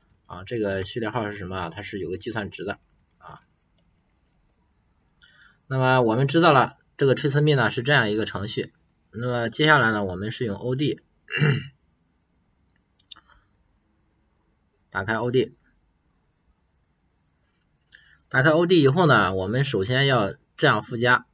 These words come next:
啊，就是说O D附加的方式有很多，第一个是这种打开选文件啊，第二个呢就是附加进程啊，附加，然后呢它会调这个进程，进程列表啊，比如说你这个现有的这个进程，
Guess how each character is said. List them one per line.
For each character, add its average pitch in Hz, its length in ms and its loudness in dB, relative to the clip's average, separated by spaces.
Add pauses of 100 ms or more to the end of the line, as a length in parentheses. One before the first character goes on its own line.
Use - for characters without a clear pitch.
(140)
啊， 87 360 -12
就 113 120 -10
是 104 40 -8
说 107 260 -8 (240)
O 143 160 -2
D 151 160 4
附 135 140 -4
加 147 160 6
的 143 80 4
方 147 160 6
式 135 80 6
有 127 80 2
很 101 180 -4
多， 110 220 -6 (120)
第 143 120 -2
一 143 40 2
个 143 120 2
是 127 100 0
这 123 120 -4
种 104 120 -4
打 92 160 0
开 117 300 -4
选 92 180 -10
文 92 140 -10
件 120 240 -4
啊， 151 260 -18
第 139 80 -2
二 147 140 6
个 120 80 0
呢 98 160 -2
就 104 100 -8
是 101 80 -14
附 - 180 -12
加 127 140 2
进 117 160 0
程 92 160 -10 (180)
啊， 143 280 -20
附 - 160 -10
加， 117 260 0 (100)
然 101 160 -10
后 110 120 -8
呢 98 100 -6
它 107 140 -10
会 110 100 -6
调 98 240 -6
这 98 80 -6
个 95 80 -6
进 98 180 -10
程， 95 220 -10
进 - 160 -10
程 101 140 -8
列 98 100 -6
表 - 240 -12 (140)
啊， - 180 -20 (300)
比 92 80 -20
如 92 80 -16
说 95 120 -10
你 90 140 -10
这 98 80 -6
个 95 120 -6
现 101 200 -6
有 87 140 -8
的 87 80 -14
这 95 100 -10
个 92 80 -10
进 101 200 -10
程， 85 200 -16